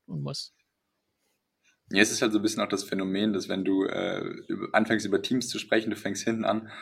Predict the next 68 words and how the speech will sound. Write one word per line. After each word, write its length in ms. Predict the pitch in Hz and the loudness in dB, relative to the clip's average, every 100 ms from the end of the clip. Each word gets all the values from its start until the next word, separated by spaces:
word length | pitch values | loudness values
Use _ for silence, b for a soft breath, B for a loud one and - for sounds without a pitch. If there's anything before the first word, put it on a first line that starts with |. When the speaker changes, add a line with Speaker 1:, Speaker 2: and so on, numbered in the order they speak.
| B | B
Speaker 2:
vorne 360 | - 107 110 104 | 2 8 8 8
hast 180 | 123 - | 4 2
du 60 | |
halt 100 | 101 | 0
einfach 160 | 95 98 | 0 0
nichts 260 | 101 - 104 | -2 -4 -8
mehr 100 | 95 | -4
zu 100 | 95 | 6
sagen, 300 | 98 110 95 | 8 8 6
weil 100 | 92 | 2
erstens, 560 | 92 - 101 - - | 2 -2 -8 -10 -12
das 200 | - 101 | -6 -4
Team 180 | - 113 | 0 0
kommt 180 | 110 104 | 2 0
halt 120 | 95 | 0
in 100 | 92 | -2
den 100 | 92 | -4
Teambesprechungen 840 | - 101 98 98 - - 92 101 92 | -4 -4 -4 -6 -6 -2 0 0 -2
davor 280 | 87 98 110 | 2 4 4
schon 120 | 123 | 2
immer, 300 | 117 120 - _ _ _ - | 0 0 -8 _ _ _ 0
äh, 400 | 98 98 98 - - | 2 2 0 -4 -8
zum 180 | - 107 | -6 -2
Tragen 440 | 95 95 104 110 113 | 8 10 10 6 -2
und 140 | 107 | -4
zum 140 | - 104 | 0 4
anderen, 300 | 110 104 107 | 4 4 6
wenn 100 | 117 | 8
du 80 | |
das 140 | 113 110 | 8 8
beste 260 | 110 110 | 6 4
Team 280 | 101 151 139 | 2 4 4
bist, 260 | 107 113 - B B B B | 4 2 -2 B B B B
dann, 280 | 104 101 - _ _ _ _ - | -6 -6 -8 _ _ _ _ -8
dann 100 | 95 | 2
lobst 280 | 104 113 - | 4 6 4
du 60 | |
die 120 | 131 | 8
halt 200 | 127 131 | 10 8
und 60 | 104 | 8
sagst, 240 | 104 - | 4 4
"Ja, 100 | 107 | 0
so 120 | 104 101 | 0 0
läuft 220 | 98 - | -2 -2
gut, 140 | 135 | -4
machen 280 | 110 - 101 | -2 0 0
super", 280 | 110 123 120 | 2 4 4
aber 160 | 98 | 2
viel 140 | - 123 | 4 6
mehr 120 | 117 | 6
gibt's 160 | 127 117 | 6 4
da 60 | |
nicht 160 | 113 117 | 2 2
zu 80 | 101 | 12
sagen. 300 | 123 107 92 | 12 12 10
Also 120 | 90 | -4
das 180 | - - | -8 -8
Gespräch 480 | - 107 113 - | 4 8 8 4
kommt 200 | - 131 | -2 2
ja 60 | 110 | 4
eher 160 | - 104 | 4 6
daher, 240 | 104 110 | 8 8
dass 120 | - | 4
man 160 | 98 98 | -6 -4
kritisieren 440 | - - 98 120 | -4 0 4 4
oder 120 | 101 | 4
debattieren 460 | 92 98 95 - 110 | 2 0 0 2 2
muss. 260 | 101 - | 0 -6